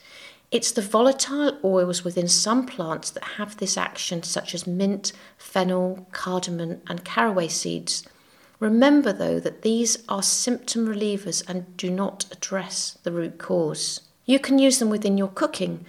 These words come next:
Try carrots roasted with fennel seeds, flavour dishes with cardamom, add mint to salads, or after a meal drink some mint tea, or even chew on fennel seeds. The long-term solution of how to improve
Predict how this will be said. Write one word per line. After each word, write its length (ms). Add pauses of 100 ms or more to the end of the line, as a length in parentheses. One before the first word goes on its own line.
(160)
Try 300
carrots 640
roasted 340
with 240
fennel 240
seeds, 480
flavour 380
dishes 500
with 180
cardamom, 680 (320)
add 160
mint 320
to 80
salads, 640
or 220
after 320
a 40
meal 280
drink 240
some 240
mint 320
tea, 320
or 180
even 320
chew 480
on 160
fennel 380
seeds. 640 (520)
The 120
long-term 600
solution 500
of 80
how 340
to 200
improve 360